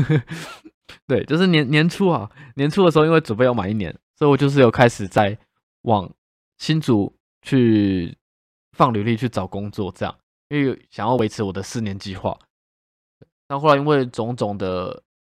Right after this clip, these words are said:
原因，我可能要在宜兰再多待一下。对，<laughs> 那如果说宜兰多待一年，我还是希望这四年计划的话，势必要舍取，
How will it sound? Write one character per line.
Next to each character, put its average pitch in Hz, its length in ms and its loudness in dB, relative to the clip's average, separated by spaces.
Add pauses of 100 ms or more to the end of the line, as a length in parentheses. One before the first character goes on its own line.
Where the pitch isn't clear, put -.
(140)
原 113 260 -4
因， 117 300 -10 (540)
我 117 120 -8
可 - 180 -8
能 101 380 -6
要 123 140 -4
在 117 140 -4
宜 104 80 -10
兰 98 180 -8
再 95 220 -6
多 95 200 -10
待 92 200 -8
一 87 60 -12
下。 82 240 -12 (260)
对， 107 180 -2 (480)
<laughs> 160 480 -12
那 165 100 -2
如 175 60 2
果 170 100 4
说 180 140 4
宜 180 80 0
兰 160 160 4
多 170 140 0
待 170 180 4
一 175 60 -2
年， 113 220 -2 (120)
我 110 100 -10
还 123 140 2
是 170 100 -2
希 170 160 -4
望 160 140 0
这 147 100 0
四 156 200 -6
年 123 180 0
计 135 160 -2
划 143 140 4
的 107 100 2
话， 127 320 2 (640)
势 165 240 -8
必 151 80 -4
要 139 160 4
舍 - 420 -4
取， 104 260 -12